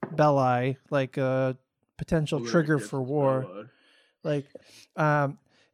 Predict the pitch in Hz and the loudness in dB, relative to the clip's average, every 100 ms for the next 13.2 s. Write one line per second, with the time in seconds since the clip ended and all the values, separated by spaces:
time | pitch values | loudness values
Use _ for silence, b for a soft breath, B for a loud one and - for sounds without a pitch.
0 | _ 170 170 180 _ _ _ _ 175 226 | _ 0 0 -2 _ _ _ _ 0 2
1 | 240 208 180 160 156 _ _ _ _ _ | 2 2 0 0 -8 _ _ _ _ _
2 | 147 135 _ _ - 190 180 175 151 165 | -6 -6 _ _ -6 -2 0 -2 -2 -6
3 | - 175 151 - 151 139 139 139 139 _ | -4 -4 -4 -4 -2 -2 -2 -4 -6 _
4 | _ 165 127 147 165 127 110 - _ _ | _ -8 -2 0 2 0 -8 -12 _ _
5 | _ - 143 147 156 151 - 190 175 160 | _ -6 -4 2 2 2 -2 2 4 2
6 | 143 - 175 170 143 - 139 151 - - | 0 -2 0 0 0 -2 -4 -4 -6 -10
7 | 135 123 - B B B _ 156 160 170 | -8 -8 -10 B B B _ -2 -2 -4
8 | 156 151 143 b b b _ _ _ _ | -2 -2 -6 b b b _ _ _ _
9 | _ _ 160 139 156 139 143 233 269 226 | _ _ -4 4 4 4 2 2 4 4
10 | 202 180 165 151 147 233 262 170 151 - | 2 4 2 2 0 0 2 2 0 -2
11 | 190 175 - 165 143 196 180 160 - 147 | 0 0 2 2 2 0 2 0 2 2
12 | 143 143 175 - - 135 123 117 120 120 | 2 2 0 -2 -2 0 0 -4 -6 -8
13 | - - | -18 -20